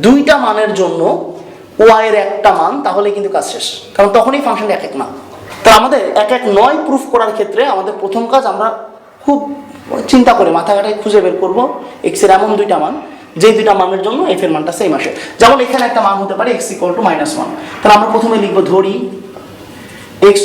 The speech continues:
ওয়ান equal to minus one ও এক্স টু equal to plus one, এবং সাইডে এই কথাটা লিখে দিই, স্পষ্টতই এক্স ওয়ান is not equal to এক্স টু, কারণ ভ্যালুগুলো দেখাই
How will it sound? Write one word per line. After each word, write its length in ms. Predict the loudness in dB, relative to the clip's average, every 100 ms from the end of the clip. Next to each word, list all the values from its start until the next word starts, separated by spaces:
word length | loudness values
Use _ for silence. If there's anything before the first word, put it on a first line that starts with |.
| 4
ওয়ান 160 | 4 4 2
equal 220 | 2 2
to 60 | 2 0
minus 260 | 0 -2 -2 -2
one 100 | -2 -6 -12 -16 2 4
ও 20 | 4 2 -2 -6 -10 -4 2
এক্স 160 | 4 2 2
টু 80 | 2 2 0
equal 260 | 0 0 0
to 40 | -6
plus 200 | -4 -4 -4 -8
one, 100 | -8 -12 -18 -20 -12 2
এবং 120 | 4 4 2
সাইডে 300 | 0 0 0
এই 60 | 0
কথাটা 240 | 0 0 -2 0
লিখে 180 | 0 0
দিই, 120 | -4 -8 -14 -18 -20 -20 -18 0 2
স্পষ্টতই 800 | 2 2 4 4 2 2 4 2 2 -4 -10 -16 -20 -20 0 4
এক্স 200 | 4 2 2
ওয়ান 200 | 4 4 2 0 0
is 80 | 0 2 4
not 160 | 4 0
equal 260 | 0 2 4 2
to 40 | 0 -2
এক্স 140 | -6 -4
টু, 80 | -4 -4 -10 -14 -16 2
কারণ 160 | 4 6
ভ্যালুগুলো 360 | 4 2 2 2 2
দেখাই 200 | 0